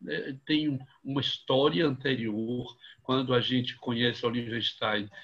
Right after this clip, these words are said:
e, efetivamente, durante o período que eu chamei heróico, a gente subverte completamente a ordem, a ordem, eh, recentrando o,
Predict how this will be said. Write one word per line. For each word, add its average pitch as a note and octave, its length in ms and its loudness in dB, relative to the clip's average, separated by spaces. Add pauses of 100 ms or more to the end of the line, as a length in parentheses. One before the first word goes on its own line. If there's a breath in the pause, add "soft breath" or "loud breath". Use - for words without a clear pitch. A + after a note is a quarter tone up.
(120)
e, A#2+ 280 -2
efetivamente, A#2+ 920 -2
durante A#2 400 -4
o A#2 40 -8
período A#2+ 420 0
que A#2 80 -10
eu A#2 60 0
chamei A#2 420 0
heróico, A#2+ 720 4 (400 loud breath)
a A2+ 100 -2
gente B2 280 0
subverte C#3+ 720 2
completamente A#2 800 -2
a B2 80 6
ordem, C#3+ 480 2 (300 loud breath)
a G#2+ 100 4
ordem, C#3+ 380 4 (200 soft breath)
eh, B2+ 120 -2
recentrando D3 1300 2 (280 loud breath)
o, B2 400 -2